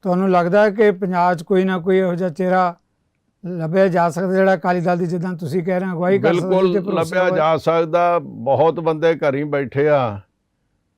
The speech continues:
Speaker 2: ਬੜੇ ਕਲੀਨ ਇਮੇਜ ਵਾਲੇ,
Speaker 1: ਹੂੰ।
Speaker 2: ਵਚਨਬੱਧ ਅਕਾਲੀ ਦਲ ਦੀ ਅਸਲੀ ਸੋਚ ਤੇ।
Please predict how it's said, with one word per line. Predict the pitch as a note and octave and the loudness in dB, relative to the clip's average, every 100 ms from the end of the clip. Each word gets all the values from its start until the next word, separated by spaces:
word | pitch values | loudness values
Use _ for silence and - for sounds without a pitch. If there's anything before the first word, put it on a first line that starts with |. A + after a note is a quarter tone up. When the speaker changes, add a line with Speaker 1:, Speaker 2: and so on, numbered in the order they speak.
| _ _ _ _ _ _ - - - | _ _ _ _ _ _ -20 -20 -18
Speaker 2:
ਬੜੇ | C3+ C3 D#3+ F3 F3 D#3+ D3 - C3 A#2 - _ _ _ _ | -6 -2 2 4 4 2 -2 -10 -18 -18 -20 _ _ _ _
ਕਲੀਨ | E3+ E3+ F#3 F#3+ | 0 2 2 2
ਇਮੇਜ | F3 E3+ E3+ | 2 2 2
ਵਾਲੇ, | E3+ D#3+ D#3+ D#3+ D3 D3 A#2+ B2 _ _ E3 | 4 4 4 4 2 0 -8 -16 _ _ -12
Speaker 1:
ਹੂੰ। | C#3+ B2 - _ _ A2 | -10 -12 -20 _ _ -2
Speaker 2:
ਵਚਨਬੱਧ | C3 D3+ F#3 F#3 E3+ F#3 F3+ E3+ | 0 2 2 2 2 2 2 2
ਅਕਾਲੀ | C#3 D#3+ E3 F3 D#3+ | 2 0 2 0 2
ਦਲ | E3 E3 | 0 0
ਦੀ | D#3+ E3+ D#3 | 0 2 2
ਅਸਲੀ | - F3+ F3 | 0 0 0
ਸੋਚ | D#3+ D#3 C#3 A#2+ | 2 2 0 -4
ਤੇ। | B2+ G2+ | -4 -4